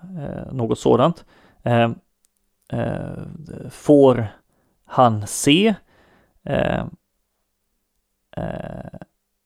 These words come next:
zera, alltså säd, och det betyder alltså ättlingar. Ehm,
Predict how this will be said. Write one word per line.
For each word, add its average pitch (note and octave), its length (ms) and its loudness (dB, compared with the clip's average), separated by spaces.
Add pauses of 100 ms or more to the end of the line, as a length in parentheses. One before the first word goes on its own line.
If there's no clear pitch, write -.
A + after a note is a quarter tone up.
(1600)
zera, A#2+ 560 6 (560)
alltså A2+ 480 -4
säd, F#3 640 4 (760)
och A#2+ 100 -6
det A2+ 140 2
betyder A2+ 520 -2
alltså - 380 -6
ättlingar. A#2+ 600 0 (1300)
Ehm, G#2+ 440 -6